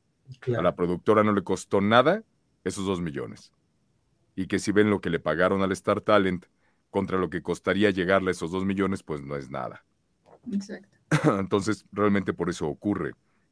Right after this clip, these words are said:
Speaker 2: que le llamen a los Star Talents. Pero, pues, creo que lo importante es la preparación, que la gente vayan a lugares, como bien decía Mariana, una masterclass de un fin de semana, pues no,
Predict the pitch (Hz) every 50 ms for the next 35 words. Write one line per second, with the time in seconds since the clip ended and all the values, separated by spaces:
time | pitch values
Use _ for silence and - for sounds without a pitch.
0 | _ - - 78 78 76 80 82 82 85 80 71 67 - - - 76 71 - -
1 | 64 53 - - - - _ _ _ _ _ _ _ _ _ _ _ _ - 107
2 | 110 113 113 113 113 98 - _ _ _ _ - 117 - - - _ - 143 170
3 | 170 - 151 135 113 104 104 101 117 120 123 131 123 117 95 87 98 82 - 78
4 | 78 78 - - 123 131 131 110 - 98 90 82 - 98 98 98 101 95 95 98
5 | 98 98 92 82 82 80 82 82 85 90 87 - - 95 85 78 73 85 85 87
6 | 90 82 - 90 82 82 80 85 87 87 87 87 85 87 87 87 - 98 90 90
7 | - 92 87 87 - - - _ _ _ _ _ _ _ _ - 78 80 85 80
8 | 78 76 71 71 73 71 85 90 87 101 95 92 90 85 92 90 87 87 87 85
9 | - - 80 73 71 80 80 80 80 76 -